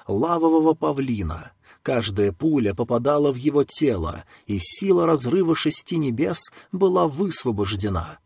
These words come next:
В результате павлин разлетелся на куски. Охота на ксеногенного герцога.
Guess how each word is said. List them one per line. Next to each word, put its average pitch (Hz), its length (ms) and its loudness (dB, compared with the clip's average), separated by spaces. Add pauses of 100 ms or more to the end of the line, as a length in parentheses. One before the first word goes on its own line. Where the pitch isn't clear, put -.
(640)
В 95 180 -4
результате 127 720 2
павлин 170 580 2 (180)
разлетелся 160 840 2
на 120 140 0
куски. 98 680 -6 (500)
Охота 120 560 -2
на 98 120 -4
ксеногенного 139 800 0
герцога. 117 800 -2